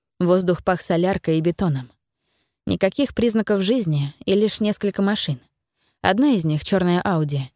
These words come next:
ждала его вчера на парковке Гетвика, когда он сошел с самолета. Джоэль подошел к ней, открыл багажник и положил туда рюкзак. Желтые стрелки указывали на выезд. Он захлопнул багажник и запер его, потом трусцой побежал за желтыми стрелками наверх,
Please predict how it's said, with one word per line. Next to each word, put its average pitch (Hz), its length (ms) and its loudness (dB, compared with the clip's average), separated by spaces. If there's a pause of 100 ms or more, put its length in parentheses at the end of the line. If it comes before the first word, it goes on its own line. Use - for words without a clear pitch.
(280)
ждала 202 320 2
его 208 220 2
вчера 214 300 -2
на 196 120 0
парковке 190 500 -4
Гетвика, 170 500 -6 (280)
когда 180 340 2
он 180 80 0
сошел 190 340 0
с - 40 -10
самолета. 180 540 -2 (760)
Джоэль 180 240 2
подошел 160 400 0
к - 80 -8
ней, 190 120 0
открыл 165 280 -2
багажник 185 580 -2 (320)
и 240 100 2
положил 196 420 2
туда 185 220 0
рюкзак. 190 460 -4 (880)
Желтые 185 400 2
стрелки 214 420 -2
указывали 175 540 2
на 175 160 0
выезд. 185 420 -6 (640)
Он 240 160 2
захлопнул 175 460 0
багажник 170 580 0
и 170 60 4
запер 190 320 0
его, 143 340 -2 (360)
потом 214 340 0
трусцой 208 460 0
побежал 180 500 2
за 180 180 2
желтыми 185 420 0
стрелками 180 500 0
наверх, 185 320 0